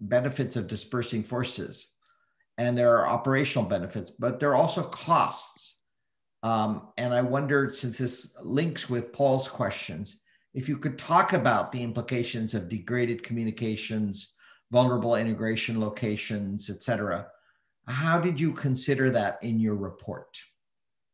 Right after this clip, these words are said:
So why don't we start with that one? Um, I know Nozoe Sensei spoke about operational concepts. Um, I know that, um, uh, Mike, um, and Soya Sensei may have something to say about this as well.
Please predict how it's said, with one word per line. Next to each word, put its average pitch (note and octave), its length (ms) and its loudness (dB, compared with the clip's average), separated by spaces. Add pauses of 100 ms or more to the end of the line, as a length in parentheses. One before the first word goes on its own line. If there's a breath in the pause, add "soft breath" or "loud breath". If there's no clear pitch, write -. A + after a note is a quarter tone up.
(540)
So C3+ 360 -6
why D#3 100 2
don't F3 120 2
we C#3+ 80 0
start F#3+ 500 2
with F3 160 2
that C3+ 300 4
one? C#3 300 -2 (580)
Um, B2 240 2
I - 140 0
know C3+ 320 2
Nozoe C3+ 600 2
Sensei C#3+ 440 0
spoke C3+ 340 -2
about C3 260 2
operational C3 600 0
concepts. - 840 -4 (420)
Um, G#2+ 380 0
I A2 140 0
know A#2+ 220 2
that, A2+ 400 -2
um, A2 380 0 (500 soft breath)
uh, G2+ 160 -2
Mike, B2 680 -2 (120)
um, G2+ 420 -4 (120)
and G#2+ 280 0
Soya C3 320 -2
Sensei C3 360 -2
may B2 120 0
have B2+ 220 0
something A#2+ 380 -4
to B2+ 80 -6
say B2 260 -4
about A2+ 320 -2
this A2 200 -8
as G2 160 -8
well. A2+ 580 0